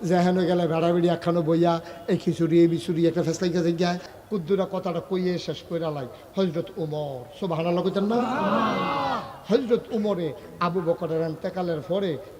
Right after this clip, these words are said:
এবার আর হগলে মিল্লা খলিফা বানাইছে। এবার আর কইছে, "না, না, না, আমি হইতাম না, হইতাম না।" এবার আর চারটা চারটি করতে আছে, কান্দাকাটি করতে আছে। হগলে কয়, "আপনি না হইলে হইব কেডা? আপনি আমরার খলিফা।" ওমা, খলিফার নিয়ম হইল শুক্রবার এবার আর মসজিদে নামাজ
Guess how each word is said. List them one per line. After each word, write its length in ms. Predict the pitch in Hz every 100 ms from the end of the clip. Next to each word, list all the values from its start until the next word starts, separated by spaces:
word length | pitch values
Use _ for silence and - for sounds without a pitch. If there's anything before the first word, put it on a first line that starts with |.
| -
এবার 280 | 170 175
আর 120 | 165 151
হগলে 360 | 147 160 165
মিল্লা 240 | 151 175 170
খলিফা 420 | - 151 147 156
বানাইছে। 500 | 143 135 131 - 135 - - -
এবার 240 | 156 165
আর 60 | 156
কইছে, 240 | 160 160
"না, 240 | 160 156
না, 220 | 151 151 147
না, 160 | 151
আমি 220 | 151 151
হইতাম 280 | 147 - 156
না, 120 | 160
হইতাম 300 | 151 - 160
না।" 180 | 160 147 - - -
এবার 180 | 175 170
আর 40 |
চারটা 280 | 156 170 185
চারটি 240 | 185 -
করতে 220 | 180 175 185
আছে, 160 | 160
কান্দাকাটি 460 | 175 165 175 175 170
করতে 300 | 185 160 170
আছে। 300 | 156 - 143 - -
হগলে 300 | 165 147 165
কয়, 140 | 165 156
"আপনি 160 | 156
না 200 | 170 165
হইলে 180 | 156 151
হইব 320 | 156 165 180
কেডা? 340 | 208 196 185 151 - - 165
আপনি 300 | 165 175 165
আমরার 260 | 143 120 -
খলিফা।" 400 | 160 139 - 147 - - 254
ওমা, 280 | 269 233 202 - - -
খলিফার 400 | 202 208 214 214
নিয়ম 320 | 208 202 220 208
হইল 240 | 220 269 - - -
শুক্রবার 520 | 202 - 202 196 196
এবার 220 | 180 180
আর 120 | 165
মসজিদে 400 | 160 160 180 156
নামাজ 240 | 156 156